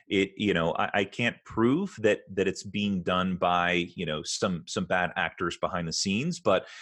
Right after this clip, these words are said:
it is, it is unusually, um,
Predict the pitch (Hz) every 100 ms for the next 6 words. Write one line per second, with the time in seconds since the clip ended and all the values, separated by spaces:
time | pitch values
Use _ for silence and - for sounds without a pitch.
0 | - - 143 143 139 123 - - - 139
1 | 131 117 - - _ _ _ 135 131 120
2 | 127 170 220 208 - 131 98 90 85 -
3 | _ _ _ - 98 90 87 82